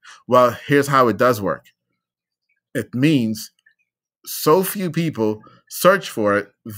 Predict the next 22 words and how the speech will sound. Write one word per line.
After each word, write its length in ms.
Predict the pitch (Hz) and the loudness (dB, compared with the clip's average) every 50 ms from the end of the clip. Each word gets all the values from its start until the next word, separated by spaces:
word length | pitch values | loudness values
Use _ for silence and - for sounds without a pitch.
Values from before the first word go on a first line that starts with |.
| 98 107 | -6 -2
they're 260 | 135 139 156 170 165 | 0 2 4 4 2
not 440 | 143 123 117 123 127 131 - 92 107 | 2 0 2 2 2 2 0 -2 -2
willing 320 | 120 127 123 123 117 101 | 0 0 0 0 -2 -6
to 120 | 92 98 92 | -6 -10 -12
count 380 | - - - 123 143 151 - | -10 -8 -6 -6 -6 -6 -4
them. 260 | - 180 190 247 269 - _ _ _ _ _ _ _ _ | -2 -2 -2 -2 -4 -14 _ _ _ _ _ _ _ _
But 160 | - 107 95 | -8 -8 -2
guess 260 | 90 131 120 110 - | 0 -2 -2 -2 -4
what? 280 | 127 139 175 143 - - _ _ _ _ _ _ _ _ _ _ _ _ _ _ | -6 -4 -4 -4 -6 -10 _ _ _ _ _ _ _ _ _ _ _ _ _ _
They 180 | - 113 139 139 | -6 -6 -6 -6
count 320 | 143 104 104 98 78 _ | -6 -10 -10 -10 -12 _
to 100 | - 98 | -12 -10
you. 340 | 90 87 104 127 104 - - _ _ _ _ _ _ _ _ _ _ _ _ _ _ _ _ _ _ _ _ _ _ _ _ _ _ _ | -8 -6 -6 -6 -8 -8 -12 _ _ _ _ _ _ _ _ _ _ _ _ _ _ _ _ _ _ _ _ _ _ _ _ _ _ _
If 160 | - 117 - - | -4 -4 -2 -2
that's 420 | 85 92 107 98 113 - - - | -4 -2 0 0 0 -2 -2 0
your 120 | 151 160 | 0 2
niche, 560 | 160 160 147 110 - - - - - - - _ _ _ _ _ _ _ _ _ | 2 2 0 0 -2 -4 -6 -6 -6 -6 -8 _ _ _ _ _ _ _ _ _
if 120 | - 113 - _ - - | -8 -8 -8 _ -2 -2
those 260 | 117 110 117 113 127 | 0 0 0 0 0
are 60 | 151 | 2
your 180 | 160 165 170 160 | 2 2 0 0
people, 480 | 165 - 147 131 - - 95 87 - | -2 -2 -4 -4 -4 -6 -10 -10 -10